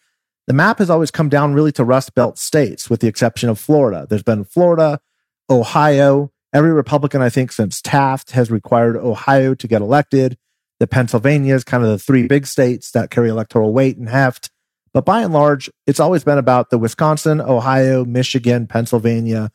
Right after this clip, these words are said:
corridor in the country, because so much of the rest of the state has been segmented and largely accounted for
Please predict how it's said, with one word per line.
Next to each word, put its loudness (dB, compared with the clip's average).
corridor 2
in -6
the -6
country, -2
because 2
so 0
much -2
of -2
the 0
rest 0
of -10
the -6
state -2
has -2
been -2
segmented 0
and -6
largely -2
accounted -2
for 0